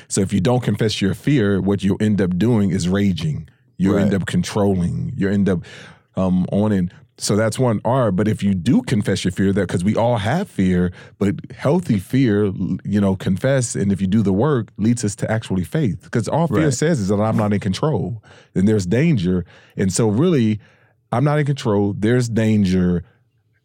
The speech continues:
Speaker 1: I gotta go to someone who is in control.
Speaker 2: Right.
Speaker 1: And it leads us to trust in God. But if we're not willing to confess our fear, then we're not really to live out in faith. And
Speaker 2: Oh, I
Speaker 1: so
Speaker 2: love that.
Speaker 1: just
Speaker 2: Yeah.
Speaker 1: being able to,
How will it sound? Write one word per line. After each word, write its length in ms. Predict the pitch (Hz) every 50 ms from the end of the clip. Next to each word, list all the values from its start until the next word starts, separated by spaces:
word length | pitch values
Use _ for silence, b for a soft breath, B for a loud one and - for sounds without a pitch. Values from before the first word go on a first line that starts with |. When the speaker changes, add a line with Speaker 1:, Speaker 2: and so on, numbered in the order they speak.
| _ _ _ _ _
Speaker 1:
I 60 | 117
gotta 160 | 113 117 110 110
go 140 | 101 110 110
to 80 | 101
someone 240 | 95 - 117 98 95
who 160 | - 107 107
is 240 | - 101 101 104 92
in 140 | 95 85 87
control. 520 | - - 85 - - 90 98 98 101 - 139
Speaker 2:
Right. 240 | 104 101 90 82 69 -
Speaker 1:
And 300 | 107 101 98 95 95 90
it 120 | 110 110 110
leads 400 | 98 98 110 123 123 117 - -
us 160 | 98 92 -
to 140 | - - -
trust 360 | - - 113 104 95 - -
in 80 | 98 95
God. 380 | 92 98 95 90 87 85 87 B B B B -
But 100 | 107 110
if 180 | 107 107 90
we're 120 | - 104 101
not 240 | 107 131 131 - 113
willing 180 | 117 123 123 120
to 140 | - 113
confess 400 | 90 - 95 90 - 120 117 -
our 120 | - 92 85
fear, 500 | - - 151 156 139 107 101 92 92 90 b b b b b
then 200 | - 104 104 101
we're 180 | 98 107 107 101
not 260 | 101 113 120 - -
really 360 | 98 104 113 131 127 107 98
to 180 | 92 - - 104
live 340 | 95 107 107 98 85 - - -
out 320 | - 101 107 101 92 82 - -
in 120 | - 92 85
faith. 400 | - - 101 92 82 82 80 -
And 120 | - 98 95
Speaker 2:
Oh, 40 |
I 40 | 101
Speaker 1:
so 160 | - 123 110
Speaker 2:
love 200 | 101 87 82 73
that. 240 | 65 62 60 - -
Speaker 1:
just 200 | - 151 160 - 123
Speaker 2:
Yeah. 40 |
Speaker 1:
being 280 | 110 135 180 175 139 -
able 340 | - 117 139 139 127 127 123 110
to, 380 | - - 95 95 95 87 -